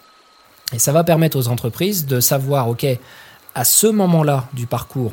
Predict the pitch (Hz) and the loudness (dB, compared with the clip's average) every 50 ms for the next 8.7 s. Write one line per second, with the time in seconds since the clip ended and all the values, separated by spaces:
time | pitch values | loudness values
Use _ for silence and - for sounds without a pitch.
0 | 98 - - 117 101 98 - - - 131 120 120 135 196 - _ _ _ _ _ | -8 -8 -8 -8 -6 -6 -6 -4 -4 -4 -2 -4 -6 -8 -10 _ _ _ _ _
1 | _ _ _ _ - - _ _ - 113 113 - - 156 143 135 - - - 135 | _ _ _ _ -20 -20 _ _ -10 -10 -6 -2 -2 -2 -2 -2 -6 -6 -2 0
2 | 131 143 143 139 - - 117 117 - - - 127 131 135 131 123 110 110 104 - | 2 2 2 2 0 -2 -4 -4 -4 -6 -4 -4 -2 -2 -2 -2 -2 -2 -4 -4
3 | - - - 127 120 107 107 - - 127 131 135 131 123 - 123 - - 113 - | -4 -4 -4 -4 -4 -4 -4 -4 -4 0 0 0 0 0 -2 -4 -4 -4 -4 -6
4 | - 101 - - - 170 175 139 127 - - - _ _ _ _ _ _ _ _ | -6 -10 -8 -6 -4 -2 -2 -4 -6 -10 -18 -20 _ _ _ _ _ _ _ _
5 | _ _ _ _ _ _ _ - - 117 113 113 113 - - - - - - 113 | _ _ _ _ _ _ _ -12 -8 -6 -4 -2 0 0 0 0 0 -2 -4 -4
6 | 104 101 - 107 107 - 147 - - - 180 160 - - - 120 117 107 101 - | -4 -8 -8 -6 -2 -2 -2 -2 0 0 -2 -2 -2 -2 -4 -4 -4 -4 -6 -8
7 | - - - 123 113 - - 127 120 120 127 120 - 143 135 131 135 131 117 120 | -10 -8 -6 -6 -4 0 0 0 2 2 -2 -2 0 0 0 2 2 0 0 0
8 | 110 107 104 - 107 101 - 135 165 190 185 147 123 | -2 -4 -6 -8 -8 -6 -4 -2 -2 -2 -2 -4 -6